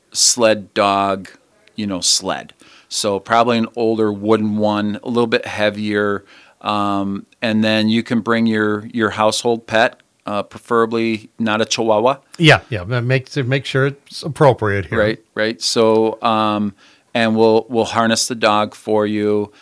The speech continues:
Speaker 1: Um, we'll put a, a helmet on you. You're, you'll have to wear a helmet. Um,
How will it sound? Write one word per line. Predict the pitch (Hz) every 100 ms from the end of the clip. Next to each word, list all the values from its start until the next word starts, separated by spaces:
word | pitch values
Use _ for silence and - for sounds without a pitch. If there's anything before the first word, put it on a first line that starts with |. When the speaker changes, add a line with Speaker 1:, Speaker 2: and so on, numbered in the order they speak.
| _ _ -
Speaker 1:
Um, | 107 101 101 101 101 117
we'll | 107
put | - 120 110
a, | - 110 104 - -
a |
helmet | 98 123 110 107 104
on | 101 104
you. | 104
You're, | 101 101 95
you'll | 123 104 95
have | 110 101 -
to | 113
wear | 101 107
a |
helmet. | 104 107 104 101 95 - - - _ -
Um, | 101 101 98 101 98 98